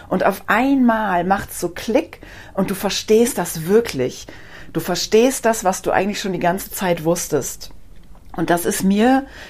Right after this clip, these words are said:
in diesem Jahr mit drei Dingen quasi so gegangen. Also ich habe drei Punkte aufgeschrieben, wo es bei mir in diesem Jahr richtig Klick gemacht hat, die ich wirklich richtig tief verstanden habe. Und die möchte ich dir heute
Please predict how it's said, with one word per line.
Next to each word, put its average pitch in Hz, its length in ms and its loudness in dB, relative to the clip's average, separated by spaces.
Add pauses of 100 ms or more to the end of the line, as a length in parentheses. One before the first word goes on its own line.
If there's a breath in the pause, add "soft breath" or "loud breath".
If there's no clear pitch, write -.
(120)
in 170 120 2
diesem 185 320 0
Jahr 156 360 4
mit - 340 0 (140)
drei 196 720 2 (420 loud breath)
Dingen 175 680 2
quasi 160 440 2
so 147 160 -2
gegangen. 151 420 2
Also 143 140 0
ich 147 140 -4
habe - 160 -6
drei 170 240 2
Punkte 226 460 0
aufgeschrieben, 190 680 0 (260 loud breath)
wo 180 120 2
es 175 100 -2
bei 175 100 2
mir 196 220 2
in 175 140 -2
diesem 185 260 -4
Jahr 160 220 2
richtig - 340 -6
Klick 202 240 -2
gemacht 160 460 -4
hat, 143 180 -6
die 156 100 -8
ich 160 180 -10
wirklich 196 300 -2
richtig 190 360 -6
tief 233 280 -2
verstanden 165 560 -6
habe. 160 300 -6 (560 loud breath)
Und 165 500 0
die 208 280 0
möchte 302 300 4
ich - 120 -6
dir 220 220 -2
heute 202 720 2